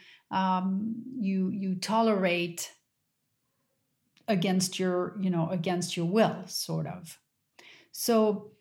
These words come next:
you know that it won't be easy, but that you are doing it for you. And even when it means that you might have to upset people,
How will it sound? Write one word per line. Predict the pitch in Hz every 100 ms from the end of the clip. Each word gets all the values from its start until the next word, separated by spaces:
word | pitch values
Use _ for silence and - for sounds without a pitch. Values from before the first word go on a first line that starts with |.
| _ _ - _ _ _
you | 220 220
know | 226 277 349
that | 285 196
it | 185
won't | 196 202
be | 165 196 247
easy, | 262 220 170 165 180 240 - _ _ _ _ _ -
but | 202 185
that | 196 185 - - _ -
you | 214 254 -
are | 190 175
doing | 170 196 214 190
it | 180 - -
for | - - 190 180
you. | 170 170 208 196 - - _ _ _ _ _ -
And | 208 214
even | 277 359 349
when | 294 240
it | 208 190
means | 220 240 190 180 165 -
that | 180 175 165 - -
you | 196 185
might | 185 208 233
have | - 220 -
to | 214
upset | 208 - 277 302
people, | - 175 165 151 160 208